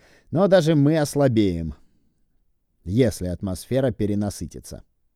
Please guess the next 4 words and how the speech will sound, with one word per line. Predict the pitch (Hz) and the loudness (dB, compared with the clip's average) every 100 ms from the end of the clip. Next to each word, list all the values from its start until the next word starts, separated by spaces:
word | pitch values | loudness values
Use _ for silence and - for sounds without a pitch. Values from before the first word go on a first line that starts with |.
| _ | _
стронцием | - 98 101 78 85 80 | -10 -4 -4 -4 -10 -10
девяносто, | 76 80 95 147 - 127 - _ _ _ _ _ _ _ _ - | -10 -10 -8 -10 -8 -12 -12 _ _ _ _ _ _ _ _ -10
бонтиумом | 92 120 98 - 85 80 80 | 0 2 2 -2 -6 -6 -8
шестьдесят, | - 82 73 80 - 143 143 _ | -10 -12 -10 -12 -6 -6 -6 _